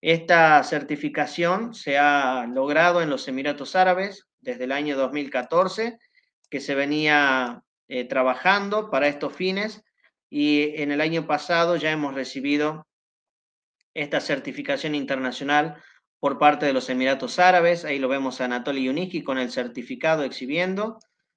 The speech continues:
También vemos a la autoridad de los Emiratos Árabes y uno más de los ejecutivos mostrando las carpetas, el certificado,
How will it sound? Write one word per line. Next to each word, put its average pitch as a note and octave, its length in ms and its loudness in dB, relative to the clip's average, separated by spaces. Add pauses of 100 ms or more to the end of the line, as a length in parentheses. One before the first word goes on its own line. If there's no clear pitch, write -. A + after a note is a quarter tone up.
(160)
También C#3+ 380 0
vemos D3 360 0
a C3 60 0
la B2+ 80 2
autoridad C3 680 0
de C3 160 -6
los B2 220 -6
Emiratos C3+ 500 -4
Árabes F#3 480 2 (460)
y C#3+ 140 -2
uno D3+ 400 2
más D3 320 0
de C#3+ 80 -2
los C3 180 -2
ejecutivos E3+ 800 -2
mostrando C#3+ 600 -2
las B2 140 -6
carpetas, F3+ 840 0
el C3 120 -8
certificado, E3 1000 -4